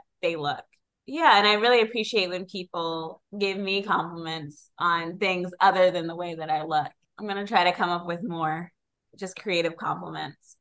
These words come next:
I love when someone says, "Oh, I can tell that you work out," instead of, "Oh, you look good," that sort of thing.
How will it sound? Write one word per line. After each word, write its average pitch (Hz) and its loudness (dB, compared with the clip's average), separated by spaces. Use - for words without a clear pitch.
I 214 6
love 220 8
when 220 4
someone 196 2
says, 185 0
"Oh, 269 10
I 220 2
can 220 0
tell 220 2
that 202 0
you 196 -6
work 190 -4
out," 170 4
instead 208 4
of, 180 4
"Oh, 202 8
you 170 -4
look 180 -2
good," 190 2
that 170 0
sort - -14
of - -16
thing. - -14